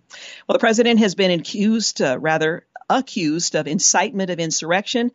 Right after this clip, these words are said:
the fundamental charge behind the impeachment article, but that assertion is backed up, uh, the Democrats argue, by the impeachment managers with a litany of other charges about what actions from the president incited the insurrection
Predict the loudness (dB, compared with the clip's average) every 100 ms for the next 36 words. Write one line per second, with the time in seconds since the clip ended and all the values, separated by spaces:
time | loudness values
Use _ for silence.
0 | -8 -20 -20 _ -14 -2 0 2 0 0
1 | 0 2 2 0 -6 -2 0 2 0 -4
2 | -4 -6 -4 -2 0 -2 0 -2 -2 -2
3 | -2 -2 -4 -4 -2 -4 -4 -4 -2 0
4 | 0 2 0 0 -4 -8 -8 -8 -2 0
5 | 0 0 0 0 0 0 0 -4 -4 -8
6 | -20 _ -2 0 -2 -4 -6 -4 -4 0
7 | 0 0 -2 -4 -6 -6 -6 -2 0 2
8 | 2 2 2 2 2 -2 0 0 -2 -4
9 | -4 -4 -4 -2 -2 0 -2 0 -4 -2
10 | -2 -4 -2 -2 -2 -2 0 0 0 -2
11 | -4 -4 0 2 2 0 -4 -4 -4 -2
12 | 0 -2 -2 -4 -6